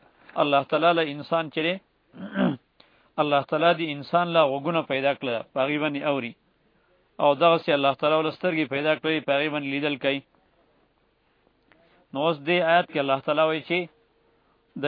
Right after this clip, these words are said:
هدایت دپاره دغه کافي نه دي، بلکې د هدایت دپاره وحی کافي، وحی چې دی پوره ده. <clears throat> نو دې آیت کې الله تعالی اوس دغه وحی ذکر کوي.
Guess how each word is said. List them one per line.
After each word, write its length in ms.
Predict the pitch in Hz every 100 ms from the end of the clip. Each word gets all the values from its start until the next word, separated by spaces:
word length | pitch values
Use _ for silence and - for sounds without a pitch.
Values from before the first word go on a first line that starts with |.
| 135
هدایت 440 | 135 135 151 180
دپاره 480 | 135 147 175 175 156
دغه 260 | 131 160
کافي 340 | 147 143 135 151
نه 100 | 139
دي، 140 | 110 - _ _ -
بلکې 340 | 147 170 175
د 100 | 160 135
هدایت 380 | 135 135 151
دپاره 440 | 131 147 170 160 147
وحی 280 | 143 165 147
کافي، 300 | 147 135 -
وحی 320 | - 156 165
چې 120 | 135 143
دی 120 | 139
پوره 260 | 127 147 127
ده. 120 | 104 _ _ - - 208 214 175
<clears throat> 680 | - _ _ _ _ _ -
نو 80 | 131
دې 120 | 147
آیت 220 | 170 170
کې 100 | 160
الله 200 | 151 156
تعالی 220 | - 165
اوس 180 | 175 170
دغه 200 | 151 131
وحی 240 | 143 156
ذکر 260 | 156 147 139
کوي. 220 | - 120